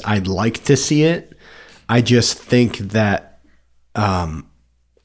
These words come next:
and I could be completely wrong about this, but I think we've reached the peak of the New England I P A, and something else is gonna have to take its place.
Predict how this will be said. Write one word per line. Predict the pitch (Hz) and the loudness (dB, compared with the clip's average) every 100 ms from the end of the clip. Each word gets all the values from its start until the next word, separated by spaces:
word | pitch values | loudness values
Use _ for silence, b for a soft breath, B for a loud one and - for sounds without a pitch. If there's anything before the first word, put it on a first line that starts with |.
| _ _ _ _ _ _ _ _ | _ _ _ _ _ _ _ _
and | - 92 | -8 -6
I | |
could | 82 - 147 | -6 -2 0
be | 143 135 | 2 2
completely | 135 127 143 143 | 2 2 2 4
wrong | 139 131 135 | 4 4 4
about | 127 127 | 4 4
this, | 120 120 - | 2 0 0
but | - 107 | 0 0
I | |
think | 98 - - 135 131 - | 0 -6 2 4 4 2
we've | 120 104 101 | 2 2 0
reached | 107 107 - - 90 | 2 2 0 -8 -6
the | 92 | -6
peak | - - 95 85 - - b b b b b b - | -6 -2 -2 -4 -10 -20 b b b b b b -4
of | 107 95 85 | -2 -2 -2
the | |
New | 92 87 | -4 -4
England | 82 87 85 | -4 -6 -6
I | 80 | -6
P | - - | -6 -6
A, | - - 85 B B B B B | -6 -10 -14 B B B B B
and | 117 107 | -2 0
something | - - - 135 143 - 139 135 | 0 -2 2 4 2 2 2 4
else | 113 104 - | 2 0 0
is | 107 101 | -2 0
gonna | 107 98 | -2 0
have | 98 92 - | -2 -2 -4
to | 92 | -10
take | - - 110 101 | -8 -2 0 0
its | 104 - | -2 -4
place. | - - 101 95 82 - - | -10 -4 -4 -2 -4 -6 -8